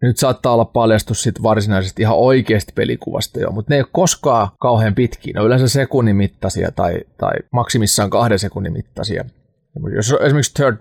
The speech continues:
person pelistä kyse, niin ne on aika semmosia pintaraapasuja. Ja sit nyt esimerkiksi tää Assassin's, ei, ö, Far Cry kutonen, kun tulee, niin siitä on kyllä F P S-pelikuvaa jaettu aika ruhtinaallisestikin, mut jos ne katsoo ne trailerit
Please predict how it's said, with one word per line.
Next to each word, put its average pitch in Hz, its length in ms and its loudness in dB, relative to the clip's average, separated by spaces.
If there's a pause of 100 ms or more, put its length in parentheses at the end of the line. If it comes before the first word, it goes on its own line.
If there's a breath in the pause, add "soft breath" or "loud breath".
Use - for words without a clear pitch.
person 117 400 2 (640 soft breath)
pelistä 107 340 2
kyse, 107 240 2
niin 98 140 0
ne 98 80 2
on 98 100 2
aika 135 220 2
semmosia 107 480 2
pintaraapasuja. 92 960 0 (120)
Ja 110 240 -2
sit 135 200 -2 (200)
nyt 135 220 -2
esimerkiksi 113 380 0
tää 101 200 0
Assassin's, 113 560 0
ei, 131 100 4
ö, 123 340 4 (260)
Far 170 220 2
Cry 117 220 0
kutonen, 110 400 0
kun 101 100 -4
tulee, 98 260 0
niin 98 100 -2
siitä 135 260 2
on 131 140 4
kyllä 117 460 4 (960 soft breath)
F - 40 -6
P - 140 -8 (180)
S-pelikuvaa 110 1000 0
jaettu 131 420 2
aika 107 180 2
ruhtinaallisestikin, 117 1120 0
mut 107 120 -2
jos - 120 -2
ne 127 60 0
katsoo 135 340 0
ne 110 80 2
trailerit 120 720 2